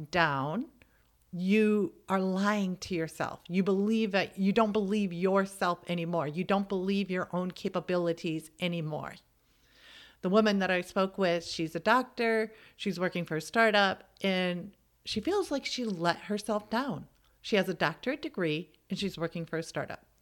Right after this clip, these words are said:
How am I not at the financial level that I set out to be ten, twenty years ago? I'm strapped with debt. How can I,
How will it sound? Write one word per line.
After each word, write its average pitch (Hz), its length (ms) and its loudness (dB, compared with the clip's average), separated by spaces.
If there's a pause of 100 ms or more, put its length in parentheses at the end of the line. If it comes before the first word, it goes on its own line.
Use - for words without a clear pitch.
How 277 340 2
am 214 220 0
I 170 140 -2
not 226 420 0 (680)
at 220 140 0
the 208 80 4
financial 190 580 0
level 156 500 0
that 165 540 0
I 170 80 -2
set 165 320 0
out 151 240 -2
to 175 100 -4
be 151 340 -4 (640)
ten, 175 360 -2 (140)
twenty 160 500 -6
years 151 340 -6
ago? - 300 -10 (580)
I'm 160 100 -4
strapped 151 400 -2
with 156 280 -8
debt. 233 480 2 (400)
How 214 160 2
can 202 160 0
I, 175 180 0